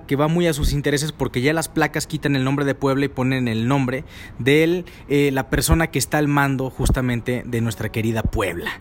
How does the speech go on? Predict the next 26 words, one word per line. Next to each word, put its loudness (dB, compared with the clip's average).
Entonces 2
ya 4
no 4
es 4
necesario 2
meterle 2
comedia, 0
los 2
titulares 4
de 2
los 0
periódicos 0
diarios 4
son -2
solitos, 2
son 0
un 2
guión 0
de -2
cualquier -2
estandopero -2
que -6
lo -2
va 2
a 2
amar. -2